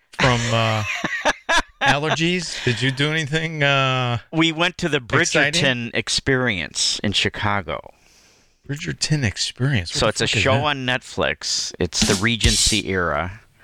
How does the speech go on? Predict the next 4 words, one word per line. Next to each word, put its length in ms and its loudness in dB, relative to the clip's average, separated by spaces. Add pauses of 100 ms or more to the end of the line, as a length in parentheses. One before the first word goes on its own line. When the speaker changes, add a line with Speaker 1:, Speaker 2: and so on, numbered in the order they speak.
(680)
Speaker 2:
Um, 920 -2 (540)
I 80 -4
guess 240 0
I 120 0